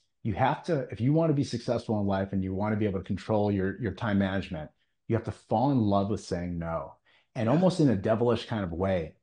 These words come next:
Speaker 1: And, and it sounds great and it makes sense because you got to protect your time.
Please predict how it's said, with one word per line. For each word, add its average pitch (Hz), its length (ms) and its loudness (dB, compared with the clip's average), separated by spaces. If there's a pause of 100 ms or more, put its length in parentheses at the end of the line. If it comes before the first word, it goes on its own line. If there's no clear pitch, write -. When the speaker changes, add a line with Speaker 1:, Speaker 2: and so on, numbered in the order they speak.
Speaker 1:
And, 110 360 2 (280)
and 120 180 4
it 120 120 0
sounds 185 400 4
great 117 360 6
and 110 80 -8
it 101 60 -2
makes 110 220 0
sense 110 320 0
because 101 380 -4
you 104 120 -2
got 98 60 4
to 95 60 -6
protect 104 340 -6
your 95 80 -2
time. 95 360 -2